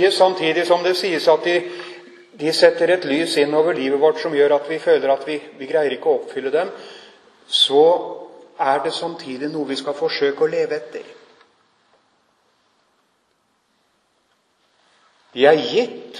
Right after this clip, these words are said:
for at vi skal leve etter dem. Og det var også noe av det som, som Gud ville med å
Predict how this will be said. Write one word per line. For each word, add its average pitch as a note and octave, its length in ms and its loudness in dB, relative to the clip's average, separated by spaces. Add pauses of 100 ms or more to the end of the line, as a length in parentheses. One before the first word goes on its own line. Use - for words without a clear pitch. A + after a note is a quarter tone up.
for D#3 160 0
at E3 120 -4
vi D#3 120 -6
skal D3+ 200 -2
leve C3 300 -2
etter F2+ 220 -10
dem. E2 80 -18 (1900)
Og D#3 120 4
det D3+ 200 6
var F#3+ 140 6
også F3 300 2 (500)
noe F#3 240 4 (100)
av E3+ 400 2
det D3+ 160 2
som, D#3+ 300 0 (520)
som D#3 400 -2
Gud D3 420 -10
ville E3 500 -8
med C3+ 280 -8
å D3+ 120 4